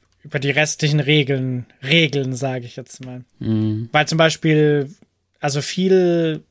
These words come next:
Speaker 1: bei den Mechanikern gibt's halt so ein paar Kombinationen, die sind halt teilweise auch, finde ich, nur interessant wegen dem einen Stratagem für diese Einheitengattung, das du dazu benutzen kannst. Sonst wären sie halt in manchen Spielen einfach nicht interessant mitzunehmen.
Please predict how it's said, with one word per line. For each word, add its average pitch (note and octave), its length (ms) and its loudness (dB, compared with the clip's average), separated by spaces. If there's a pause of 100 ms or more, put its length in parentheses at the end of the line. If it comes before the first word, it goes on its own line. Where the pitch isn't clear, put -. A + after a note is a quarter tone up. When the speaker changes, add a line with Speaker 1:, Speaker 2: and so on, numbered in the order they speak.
(100)
Speaker 1:
bei C#3+ 100 4
den C#3 160 -2
Mechanikern D#3+ 500 0
gibt's D3 160 -2
halt C#3+ 140 2
so C#3+ 60 -4
ein C3+ 80 -4
paar C#3 200 0
Kombinationen, C#3 720 0
die C3+ 80 -4
sind C#3+ 200 0
halt C#3 160 2
teilweise C3+ 540 2
auch, B2+ 120 -2
finde C#3 260 -4
ich, - 100 -8
nur C#3 140 0
interessant B2+ 760 -6
wegen B2+ 300 -6
dem B2+ 240 -6
einen A#2+ 220 -6
Stratagem B2 640 -6
für B2+ 160 -14
diese B2+ 280 -6
Einheitengattung, B2 920 -8
das A#2+ 240 -10
du A#2 380 -14 (480)
dazu C3+ 300 0
benutzen C3 420 -2
kannst. A#2 280 -8
Sonst A#2+ 260 -10
wären B2 240 0
sie C3 140 -2
halt B2+ 160 -4
in B2+ 80 -6
manchen B2 320 -4
Spielen B2+ 380 -10
einfach A#2 320 -12
nicht B2 220 -12
interessant A#2 580 -12
mitzunehmen. A2+ 560 -10